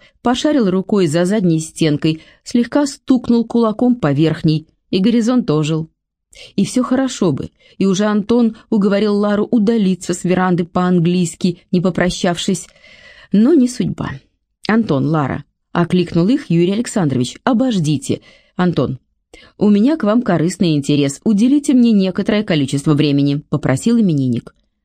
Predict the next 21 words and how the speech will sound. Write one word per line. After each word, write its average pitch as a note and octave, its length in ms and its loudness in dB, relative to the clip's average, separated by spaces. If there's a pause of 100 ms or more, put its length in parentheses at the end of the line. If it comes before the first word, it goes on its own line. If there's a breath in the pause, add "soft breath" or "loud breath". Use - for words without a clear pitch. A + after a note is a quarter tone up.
(200)
«Ну, E3 320 2 (200)
конечно, E3+ 540 0
Юрий A3+ 260 2
Александрович», D3+ 600 -2 (260 loud breath)
откликнулся D#3 720 0
Антон, F3 340 0 (320 soft breath)
«располагайте D#3+ 720 0
мной, A#3 220 2
как A3+ 180 -4
вам G3+ 160 2
будет E3 260 -2
угодно». D3+ 480 0 (300)
«Ну F3+ 180 2
что - 440 -4
вы, G3+ 120 -2
что C#3+ 360 -6
вы». - 140 -10 (640)
Лара C#3+ 320 0
говорила, D#3+ 500 0 (340 loud breath)
«Вы G#3+ 220 2
мастер-реставратор, F#3 1500 -2